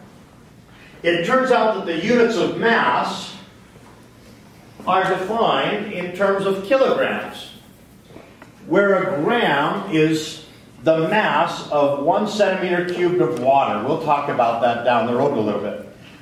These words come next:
But that's, that's been fixed. The thing that we can play with here are the units of force. Now in our country, in America,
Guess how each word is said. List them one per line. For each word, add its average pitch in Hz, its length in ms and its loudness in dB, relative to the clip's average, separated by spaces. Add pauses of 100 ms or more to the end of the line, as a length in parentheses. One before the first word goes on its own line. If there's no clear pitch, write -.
(160)
But 220 120 4
that's, 240 440 -2 (460)
that's 226 260 2
been 180 220 0
fixed. - 480 0 (1400)
The 208 240 2
thing 285 180 0
that 240 140 4
we 202 180 4
can 175 160 0
play 254 380 2
with - 280 0
here - 600 -2 (640)
are 170 260 2
the 170 100 0
units 240 360 2
of 185 220 -2
force. - 760 0 (880)
Now 160 260 2
in 165 60 2
our 240 240 2
country, 165 420 0
in 156 80 2
America, 156 800 0